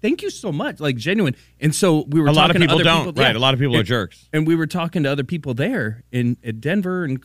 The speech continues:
Speaker 1: like, actual Colorado people. They're like, "Yeah, nobody tips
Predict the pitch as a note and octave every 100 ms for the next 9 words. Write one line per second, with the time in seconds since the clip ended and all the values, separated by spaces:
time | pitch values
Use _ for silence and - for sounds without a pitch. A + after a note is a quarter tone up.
0 | A#2+ A2 - D#3 E3 D3+ C#3+ D#3+ D#3+ G#3
1 | F#3 A3 E3+ A#2 A#2 A2+ - _ _ C3
2 | D#3+ A2 A2+ B2+ F3 G3+ D#3+ - - F3
3 | - - -